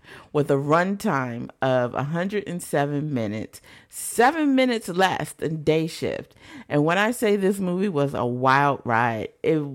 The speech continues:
was much wilder, in my opinion, than Day Shift. Anytime you got movies that are, to me,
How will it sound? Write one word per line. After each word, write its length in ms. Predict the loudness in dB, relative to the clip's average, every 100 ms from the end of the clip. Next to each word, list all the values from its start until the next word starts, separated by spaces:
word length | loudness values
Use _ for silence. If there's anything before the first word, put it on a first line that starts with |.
| -12 -16 -18 _ -2
was 460 | 0 2 -2 -6 -2
much 420 | 0 2 0 -2
wilder, 640 | 2 2 2 0 -2 -4 -4
in 160 | -2
my 200 | 0 0
opinion, 600 | -2 -8 -8 -6 -6 -8 -10 -20 -18 -6
than 180 | -4 -2
Day 300 | 0 0 -2
Shift. 340 | -6 -8 -10 -20 -20 -20 -20 -20 _ _ _ _ 2
Anytime 540 | 4 4 0 0 0
you 80 | 0
got 240 | 0 2
movies 460 | 2 2 2 0 2
that 300 | 2 2 0
are, 300 | 0 0 -2
to 200 | -6 -4
me, 600 | -2 0 0 -2 -4 -6